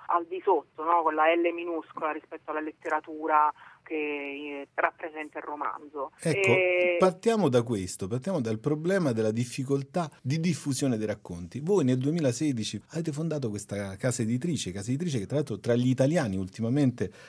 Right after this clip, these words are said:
Speaker 2: ha pubblicato Dal tuo terrazzo si vede casa mia di Elvis Malai, ma anche Michele Orti Manara, Il vizio di smettere, e recentemente Marco Marrucci, Ovunque sulla terra e gli uomini. Voi, eh, vi siete fatti carico di un'idea, avete scritto nel sito che racconta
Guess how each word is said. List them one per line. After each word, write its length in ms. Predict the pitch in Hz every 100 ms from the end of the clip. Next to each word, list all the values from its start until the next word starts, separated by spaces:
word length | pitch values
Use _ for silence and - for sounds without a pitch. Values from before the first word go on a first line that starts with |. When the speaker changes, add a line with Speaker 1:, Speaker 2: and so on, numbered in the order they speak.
| -
Speaker 2:
ha 100 | 113
pubblicato 560 | 120 113 110 117 110
Dal 180 | 104 101
tuo 140 | 98 107
terrazzo 440 | 110 117 113 -
si 120 | 98
vede 160 | 104 101
casa 260 | 101 -
mia 220 | 107 113 101
di 180 | 98
Elvis 280 | 98 92 92
Malai, 480 | 101 107 156 170 123
ma 160 | 101 117
anche 500 | 127 117 - 110 - - -
Michele 340 | 110 107 117 117
Orti 300 | 117 - 113
Manara, 320 | 113 123 107
Il 120 | 104
vizio 260 | 107 107 117
di 80 |
smettere, 480 | 117 139 185 185 110
e 60 | 98
recentemente 640 | 101 - 104 113 117 110
Marco 280 | 107 104 117
Marrucci, 640 | 113 113 113 110 - 101 95 - -
Ovunque 520 | 143 147 151 135 127
sulla 240 | 117 117 107
terra 220 | 113 104
e 40 |
gli 80 | 101
uomini. 380 | 101 90 92 -
Voi, 460 | 139 165 202 202 - _ _
eh, 340 | 113 104 101 101
vi 120 | 113
siete 240 | 143 123
fatti 280 | 147 135 -
carico 380 | 151 175 175 127
di 120 | 117
un'idea, 640 | 127 147 156 185 202 180 -
avete 320 | 113 107 113
scritto 580 | 113 131 135 131 104 - _ _ -
nel 280 | 117 117 113
sito 420 | 113 151 127 98
che 140 | 95 95
racconta 760 | 98 - 127 110 101 - 92